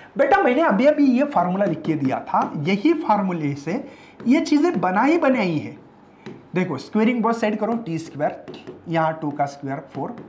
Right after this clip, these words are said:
pi square, ये जीएम है, यहाँ पे आर क्यूब है बेटा,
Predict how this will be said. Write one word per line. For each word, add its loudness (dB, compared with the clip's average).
pi 0
square, -12
ये -2
जीएम -4
है, -4
यहाँ -2
पे 0
आर -6
क्यूब -10
है -10
बेटा, -16